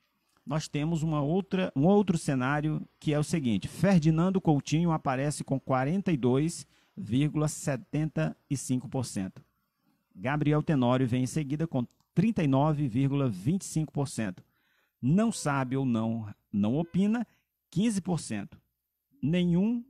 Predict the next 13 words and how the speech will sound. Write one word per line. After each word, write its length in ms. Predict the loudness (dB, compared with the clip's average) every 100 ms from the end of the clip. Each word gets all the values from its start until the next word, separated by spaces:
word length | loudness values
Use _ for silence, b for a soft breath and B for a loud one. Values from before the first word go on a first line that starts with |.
| _
nulo, 500 | 0 2 2 2 -2
branco, 640 | -6 -4 -4 -2 -4 -8 -12 _
somam 340 | -4 -2 -2 -6 _ _
três 260 | -6 -4 -6
por 160 | -8
cento. 380 | -10 -10 -10 -14 _ _ _ b b b
Considerando 580 | 0 2 2 -2 -2 -2
a 60 | -2
margem 340 | -2 -4 -4
de 140 | -4 -2
erro, 240 | -2 -4
tem-se 320 | -6 -6 -6
também 440 | -6 -4 -4 -6